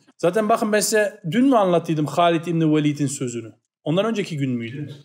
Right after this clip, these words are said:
Dün müydü? Bakın biz o imana sahip olmak istiyorsak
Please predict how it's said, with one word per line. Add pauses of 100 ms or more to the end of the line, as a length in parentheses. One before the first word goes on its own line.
(120)
Dün
müydü? (540)
Bakın
biz
o
imana
sahip
olmak
istiyorsak